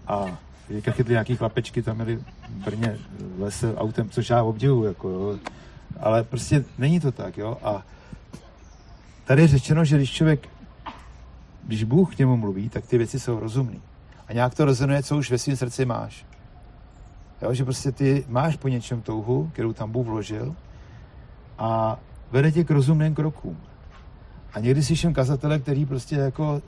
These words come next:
se snaží lidi vyhypovat, jo. A říkají: "Neomezuj Boha, protože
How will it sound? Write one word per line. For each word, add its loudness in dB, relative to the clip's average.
se -6
snaží -2
lidi 2
vyhypovat, -4
jo. -10
A -4
říkají: -8
"Neomezuj 2
Boha, -2
protože -4